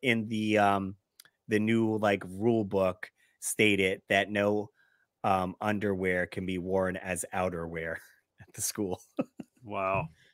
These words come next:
Speaker 2: Russ started his own thing. What a
Speaker 1: That's it.
Speaker 2: rebel.
Speaker 1: That was a rebel.
Speaker 2: Rebel without a cause. And underwear over his pants.
Speaker 1: That's it. <laughs>
Speaker 2: What a trendsetter.
Speaker 1: Uh,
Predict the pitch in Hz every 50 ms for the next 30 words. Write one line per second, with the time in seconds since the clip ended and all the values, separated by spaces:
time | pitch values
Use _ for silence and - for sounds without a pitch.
0 | _ _ _ 107 104 107 104 - - - - 110 110 104 101 101 101 95 95 107
1 | 107 107 107 104 95 - 113 101 101 98 95 95 92 - _ _ _ _ _ -
2 | 151 185 165 123 104 95 104 107 110 123 123 104 107 101 98 - 139 147 - _
3 | _ _ 98 92 95 101 107 98 101 107 120 131 139 85 101 - _ _ _ -
4 | - - - - - - - - - - - - 95 104 104 85 110 113 117 110
5 | 120 127 127 123 - 123 110 104 101 101 98 - - - - - _ 110 113 117
6 | 123 120 117 113 107 113 113 113 113 107 110 113 113 - - 113 107 101 101 101
7 | - - - - - _ _ _ - 101 104 101 - - 113 117 110 110 - -
8 | - - - - - _ - - - - - - - - - _ - - - -
9 | 302 - - - - 302 - - - 123 117 - - - - 101 101 98 - -
10 | 104 101 104 98 - - _ _ _ _ _ - - - - - - - - -
11 | - - - - - - - - _ _ _ _ _ 139 131 131 139 139 135 117